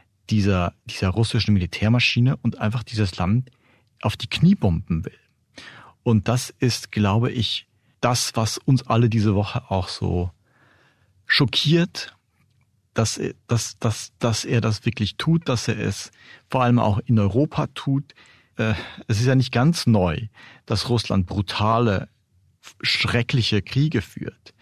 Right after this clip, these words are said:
Wir haben in Syrien gesehen, wie Russland dort Krankenhäuser bombardiert hat, zivile Wohngegenden bombardiert hat. Da war es nur ein bisschen weiter weg. Da fiel es vielleicht ein bisschen schwerer, Empathie zu entwickeln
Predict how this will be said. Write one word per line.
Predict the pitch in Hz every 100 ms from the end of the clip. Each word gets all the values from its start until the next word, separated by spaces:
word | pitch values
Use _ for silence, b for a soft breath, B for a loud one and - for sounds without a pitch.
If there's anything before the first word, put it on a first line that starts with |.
| B B B B
Wir | 113
haben | 117 131
in | 123
Syrien | 110 123 156 127
gesehen, | 98 90 98 95 92
wie | 95
Russland | 104 110 - 98 90 -
dort | 85 - -
Krankenhäuser | - 165 - 92 95 90 90
bombardiert | 90 90 87 - - -
hat, | - - _ _
zivile | - 117 135 135 113
Wohngegenden | 101 165 123 95 92 85
bombardiert | 82 - 87 - 50 -
hat. | - - B B B B
Da | 123
war | 123 139
es | 123
nur | 131 131
ein | 120
bisschen | 117 - 127 117
weiter | 113 127 110
weg. | 135 - - - _
Da | 117 117
fiel | 135 - 143
es | 139
vielleicht | - 120 117 -
ein | 127
bisschen | 113 123
schwerer, | 104 120 143 123
Empathie | 117 110 110 - 143
zu | - 104
entwickeln | 92 - 104 104 110 131